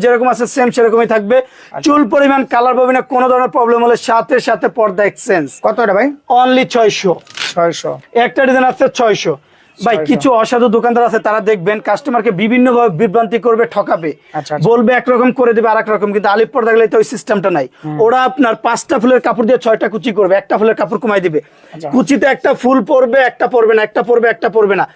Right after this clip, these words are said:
Speaker 1: কুচি ঠিকই ছয়টা থাকবে, ভিতরে গ্যাপটা থাকবে কম। আর আমাদের ভিতরে গ্যাপটা দেখেন, পুরো এক বিঘা হাত কিন্তু ভিতরে ঢুকে যাইতেছে ভাই।
Speaker 2: Oh my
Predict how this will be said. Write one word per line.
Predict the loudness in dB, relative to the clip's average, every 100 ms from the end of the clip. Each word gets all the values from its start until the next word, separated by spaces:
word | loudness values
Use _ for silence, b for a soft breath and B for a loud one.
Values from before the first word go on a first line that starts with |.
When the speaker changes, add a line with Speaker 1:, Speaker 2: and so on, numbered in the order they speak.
| B B -2
Speaker 1:
কুচি | 0 2 2
ঠিকই | 2 0
ছয়টা | 0 0 0
থাকবে, | 0 0
ভিতরে | 0 0 0
গ্যাপটা | 0 -2 -2
থাকবে | 0 0
কম। | 0 0 0 -4 b b
আর | -2
আমাদের | 0 0 0
ভিতরে | 0 0
গ্যাপটা | 0 0 0
দেখেন, | 0 0 -2
পুরো | 0 2
এক | 2 2
বিঘা | 0 0
হাত | 0 -2
কিন্তু | -2 -2
ভিতরে | 0 0
ঢুকে | 2 0
যাইতেছে | 0 0 -2
ভাই। | -2
Speaker 2:
Oh | -4
my | -4 -4 -4